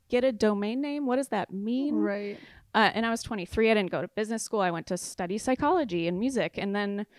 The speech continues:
Speaker 1: I, um, got my first client that wasn't, like, a friend or my mom. And, <laughs> um, that first client was a wedding invitation design job.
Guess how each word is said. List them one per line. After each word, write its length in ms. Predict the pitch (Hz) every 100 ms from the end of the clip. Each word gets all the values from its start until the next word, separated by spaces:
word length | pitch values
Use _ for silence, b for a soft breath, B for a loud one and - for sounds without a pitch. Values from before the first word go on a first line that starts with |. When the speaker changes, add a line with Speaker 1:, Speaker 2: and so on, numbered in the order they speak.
| b b b b _ 220
Speaker 1:
I, 560 | 220 208 202 196 196 -
um, 560 | 202 202 196 202 202 - - _ _ - -
got 260 | 202 -
my 100 | 202
first 340 | 180 185 180 -
client 360 | - 185 220 202
that 120 | -
wasn't, 320 | 180 - -
like, 160 | 120 131
a 60 |
friend 400 | - - 131 170
or 80 | 190
my 100 | 180
mom. 400 | 165 156 202 240 - - -
And, 480 | 202 196 190 185 175 -
<laughs> 140 | 185 -
um, 520 | 269 214 196 196 196
that 220 | 190 180 -
first 240 | - 202 -
client 320 | 175 180 196
was 160 | 190 180
a 60 |
wedding 420 | 170 165 165 180
invitation 600 | 208 233 233 226 240 240 240
design 320 | 196 180 170
job. 300 | - -